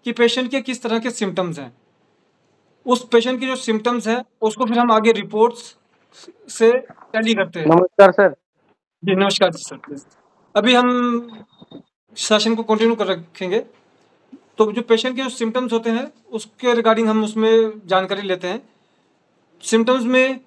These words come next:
Speaker 1: मान लीजिए पेशेंट के जीआईटी के regarding symptoms हैं, तो हमें तो clear हो रहा है कि blood के regarding उस, लिम्फ के regarding उसके symptoms हैं।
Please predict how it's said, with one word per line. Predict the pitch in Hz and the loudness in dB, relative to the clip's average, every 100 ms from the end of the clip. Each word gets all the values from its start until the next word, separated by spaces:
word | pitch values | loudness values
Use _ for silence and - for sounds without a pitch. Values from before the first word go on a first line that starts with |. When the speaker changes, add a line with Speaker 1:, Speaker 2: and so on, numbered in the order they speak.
| _ - | _ -2
Speaker 1:
मान | 208 226 | 2 2
लीजिए | 240 247 | 0 -2
पेशेंट | 247 226 240 233 | -2 -2 -2 -4
के | |
जीआईटी | 208 202 214 214 247 | -4 2 2 2 -4
के | 240 | -2
regarding | 233 226 233 | 0 0 0
symptoms | 220 214 226 220 | -2 -2 -2 -2
हैं, | 214 247 - _ _ | -4 -6 -10 _ _
तो | 214 | -2
हमें | 214 | 0
तो | 220 | 0
clear | 226 226 220 | 2 2 2
हो | 214 | 0
रहा | 220 | -4
है | |
कि | 220 220 | -6 -8
blood | 196 202 | -6 -6
के | 208 | -6
regarding | 185 185 185 | -4 -4 -4
उस, | 180 170 _ 220 | -8 -12 _ -8
लिम्फ | 214 208 226 | -6 0 0
के | 233 | 0
regarding | 214 208 202 | -2 -2 -2
उसके | 196 202 | -8 -10
symptoms | 175 180 180 170 | -10 -8 -6 -6
हैं। | 202 262 | -8 -8